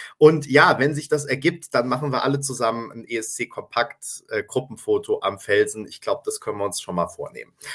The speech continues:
In diesem Sinne, ihr Lieben, ähm, morgen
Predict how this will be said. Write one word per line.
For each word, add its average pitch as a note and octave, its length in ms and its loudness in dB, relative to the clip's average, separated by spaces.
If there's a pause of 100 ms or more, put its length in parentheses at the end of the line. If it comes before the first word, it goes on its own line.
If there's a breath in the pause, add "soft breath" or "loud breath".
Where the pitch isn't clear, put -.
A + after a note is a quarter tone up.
(1000 loud breath)
In G3+ 160 8
diesem G3 280 0
Sinne, D#3+ 400 4
ihr D3+ 160 -2
Lieben, D3+ 480 -2
ähm, C#3 360 0
morgen E3 640 2